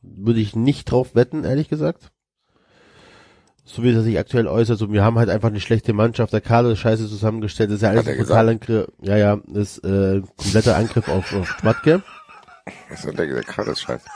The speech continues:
Speaker 1: Er hat gesagt... Äh,
Speaker 2: Paraphrasiert. Ja, ja.
Speaker 1: Ja, <laughs>
Speaker 2: Okay.
Speaker 1: auf jeden Fall. Ähm,
Speaker 2: Das hätte ich hoffentlich mitbekommen, sonst wenn er das so gesagt hätte.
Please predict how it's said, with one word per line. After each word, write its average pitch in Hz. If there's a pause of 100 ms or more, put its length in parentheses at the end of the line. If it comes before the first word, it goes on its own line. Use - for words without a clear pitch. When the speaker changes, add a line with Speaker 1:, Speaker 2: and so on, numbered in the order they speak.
(1000)
Speaker 1:
Er 80
hat 107
gesagt... 107
Äh, 98
Speaker 2:
Paraphrasiert. 87 (220)
Ja, 57
ja. 80
Speaker 1:
Ja, 107 (220)
<laughs> -
Speaker 2:
Okay. -
Speaker 1:
auf -
jeden 107
Fall. - (920)
Ähm, 95
Speaker 2:
Das 87
hätte 82
ich -
hoffentlich 82
mitbekommen, 90
sonst 67
wenn 76
er 62
das 62
so 76
gesagt 78
hätte. 73